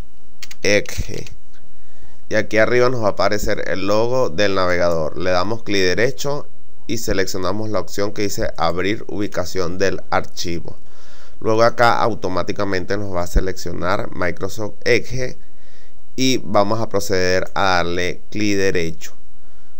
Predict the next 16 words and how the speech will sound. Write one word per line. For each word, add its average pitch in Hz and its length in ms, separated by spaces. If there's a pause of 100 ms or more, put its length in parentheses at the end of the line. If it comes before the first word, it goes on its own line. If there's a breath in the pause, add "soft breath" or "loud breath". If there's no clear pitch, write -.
(120)
Luego 110 500
de 117 80
darle 101 380
clic 110 180
derecho 110 460
le 104 100
vamos 90 380
a 92 100
dar 90 220
en 90 140
propiedades. 95 840 (580 soft breath)
Continuamente 113 1200
acá 101 400
donde 98 280
dice 101 340
destino, 117 760